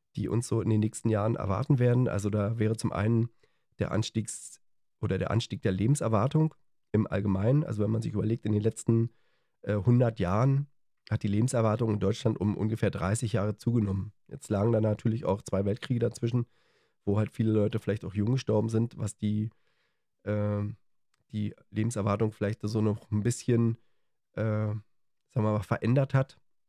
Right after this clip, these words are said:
Ne? Also die Nachkriegsjahre waren ja auch noch geprägt von Hunger und,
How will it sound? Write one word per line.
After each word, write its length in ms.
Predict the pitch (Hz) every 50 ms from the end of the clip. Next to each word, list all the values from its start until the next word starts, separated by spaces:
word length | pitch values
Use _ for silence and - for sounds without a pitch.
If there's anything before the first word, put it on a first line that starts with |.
| _ _
Ne? 180 | - 117 123 127
Also 180 | 113 107 107 104
die 140 | 113 107
Nachkriegsjahre 720 | 104 104 107 120 - - 127 117 - - 104 104 110 113 104
waren 140 | 101 107 110
ja 100 | 110 90
auch 120 | 85 95
noch 160 | 113 107 - -
geprägt 360 | - - - - 104 - _
von 180 | - 104 107 101
Hunger 340 | 104 113 120 120 120 107 -
und, 260 | 98 107 110 113